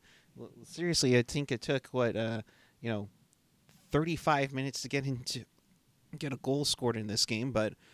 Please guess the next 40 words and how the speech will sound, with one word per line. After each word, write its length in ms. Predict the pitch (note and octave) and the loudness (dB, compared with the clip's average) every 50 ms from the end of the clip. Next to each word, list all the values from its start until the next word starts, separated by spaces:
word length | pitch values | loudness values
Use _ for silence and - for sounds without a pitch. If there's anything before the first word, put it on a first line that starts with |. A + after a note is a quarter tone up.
| - - - - - | -20 -20 -20 -12 -4
we'll 160 | - A#2 C3 | 0 0 0
talk 300 | C#3+ - E3+ D#3+ D#3 - | 2 2 0 0 -2 -2
about 260 | C#3+ - C#3 C3+ - | 0 2 2 2 2
that 240 | - D3 D3+ D#3+ D#3+ | 0 0 2 2 2
and 160 | C#3+ C#3 C#3+ | 2 0 0
a 60 | C#3 B2 | 0 2
lot 300 | B2 C3 C3+ C3+ - - | 4 4 4 4 2 2
more. 380 | A#2 B2+ D3 C#3+ B2+ B2+ B2 - - - - - - - - | 2 4 6 6 6 6 4 2 -2 -10 -10 -8 -8 -4 2
Uh, 320 | G2+ A#2 A#2+ A#2+ A#2+ A#2 - - - - - - - - - - - - - - - - - - - - - - - - - - - - - | 4 6 8 8 8 6 4 0 -8 -16 -16 -16 -16 -16 -16 -16 -16 -16 -18 -20 -20 -20 -20 -20 -20 -20 -20 -20 -20 -20 -20 -20 -10 -2 0
entering 320 | D#3+ F#3+ G3+ G3 F#3+ F3 | 2 2 2 2 0 -2
tonight, 340 | - E3+ E3+ F3 F3+ E3 - | -2 -4 -2 -2 -4 -2 -2
the, 160 | C3 B2 - | -2 -2 -2
the, 240 | - A#2+ B2 B2+ B2 F#2+ | 0 0 0 0 0 0
the 120 | A#2+ A#2+ | 0 0
Sharks 380 | - - - E3 D#3 - - - | 2 4 4 2 2 0 -2 -2
weren't 400 | C3+ D3 D3+ - - - - - | 0 -2 -2 -4 -8 -10 -4 -2
getting, 320 | D3 D3+ D3 C3+ B2 A#2+ | 0 0 0 0 0 0
uh, 260 | A2+ G#2+ G#2+ G#2 G#2 G#2+ | 0 0 0 0 0 0
much 320 | A#2 D3 D#3+ - - - | 2 2 2 2 2 0
out 140 | D3 B2 A#2+ | 2 2 2
of 80 | A#2+ | 2
this 160 | A#2 A#2 A#2+ - | 2 2 2 2
series. 400 | - B2+ A#2 A#2 B2+ B2+ - - | 2 2 2 0 0 0 0 0
They 240 | B2 A#2 A#2 A2+ - - - - - - - - - - - | 0 0 -2 -2 -6 -10 -18 -20 -20 -20 -20 -20 -20 -14 -8
were, 260 | - A#2+ A#2 A2+ A2+ | -4 0 2 2 2
uh, 200 | A2 A2 G#2+ G2+ - - - | 2 2 0 -2 -2 0 2
oh 160 | C3 D#3 F3 | 2 2 2
two 260 | - - - D#3 C#3+ | 2 0 -2 -2 -2
and 120 | B2+ A#2 A2 | 0 0 0
one 280 | G#2+ G#2 G#2 A2+ B2+ | 0 0 0 0 -2
in 200 | C#3 C3+ B2 A2+ | -2 -4 -2 -2
this 140 | A2 G#2+ - | -2 -2 -4
four-game 440 | - - B2+ B2 A#2 A2+ A#2 A2+ G#2+ | -4 -2 -2 -2 -2 0 -2 -2 -2
set, 420 | - - - A2+ A#2 B2+ - - - - - - - - - G2+ - | -2 0 2 2 2 2 -2 -6 -14 -16 -18 -20 -20 -20 -16 -10 -6
this 260 | G#2+ G#2+ - - - | -6 -6 -4 -4 -4
expanded 520 | A2 - - - - B2 B2+ B2 A#2+ - | -4 -4 -4 -4 -2 -2 -2 -2 -4 -4
home-at-home 560 | - C3 B2+ B2 A#2 - - B2+ C3 C3+ C3+ C3 | -2 -2 -2 -2 -2 -4 -4 -4 -2 -2 -2 -2
set 280 | - - B2 A2+ A2 - - - - | -2 0 0 0 -2 -2 -8 -12 -10
with 180 | A#2 A2+ _ - | -10 -10 _ -10
the 240 | - G#2+ G#2 - | -10 -10 -10 -8